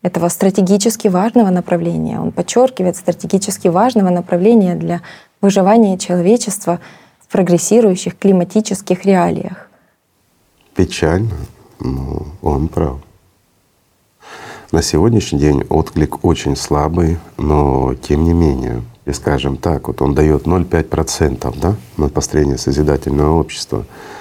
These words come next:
Speaker 2: Но в действительности это очень много. И вот, друзья мои, это действительно огромная цифра, и он действительно ее завысил. А почему? Потому что на ту модель, я повторюсь, которая нет в голове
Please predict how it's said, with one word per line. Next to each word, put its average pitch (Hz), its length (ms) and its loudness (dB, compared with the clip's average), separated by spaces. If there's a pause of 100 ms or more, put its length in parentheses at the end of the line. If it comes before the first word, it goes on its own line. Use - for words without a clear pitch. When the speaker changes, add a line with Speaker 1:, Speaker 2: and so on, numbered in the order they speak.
(360)
Speaker 2:
Но 76 160 0
в 71 80 0
действительности 69 680 -2
это - 260 -4
очень - 320 -4
много. 62 360 -8 (360)
И - 120 -8
вот, 65 140 -6 (360)
друзья 71 380 -2
мои, 67 180 -2 (1160)
это 67 160 -2
действительно 67 500 0
огромная 60 440 -2
цифра, - 380 -4
и 69 40 0
он 71 120 0
действительно 71 500 -2
ее 65 200 0
завысил. 120 540 -6 (680)
А 71 440 0
почему? 76 500 0
Потому 71 360 -2
что - 140 -2
на 73 100 0
ту 78 160 0
модель, 73 400 2
я 69 100 0
повторюсь, 71 540 -2
которая 73 380 0
нет 76 240 2
в 60 80 -6
голове 71 480 0